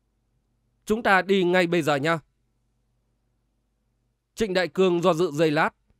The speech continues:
rồi gật đầu nói, "Được, đi sớm về sớm cũng tốt." Nói đoạn lão quay sang cáo biệt Tống Phù,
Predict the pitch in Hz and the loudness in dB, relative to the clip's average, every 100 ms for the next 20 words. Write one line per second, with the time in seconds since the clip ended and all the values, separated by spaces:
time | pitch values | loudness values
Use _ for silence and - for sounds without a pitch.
0 | - 185 175 156 170 160 151 139 139 226 | -4 0 2 2 -2 0 0 0 0 -2
1 | - _ _ _ _ _ _ _ _ _ | -6 _ _ _ _ _ _ _ _ _
2 | _ - 180 165 _ _ _ _ - 240 | _ -6 -4 -4 _ _ _ _ -6 -4
3 | 208 202 190 247 196 165 - 175 - 220 | -2 -2 -2 -2 -2 -2 -2 -6 -4 -8
4 | 220 226 - _ _ _ _ _ _ _ | 0 0 -2 _ _ _ _ _ _ _
5 | _ _ _ _ _ _ _ _ _ _ | _ _ _ _ _ _ _ _ _ _
6 | - 160 180 220 214 170 170 208 233 202 | -10 -2 0 2 0 0 -2 -2 -2 -2
7 | 180 175 160 160 190 214 - 160 165 - | -2 -4 -4 -2 -2 -2 -2 -2 -2 0
8 | 180 143 | 0 0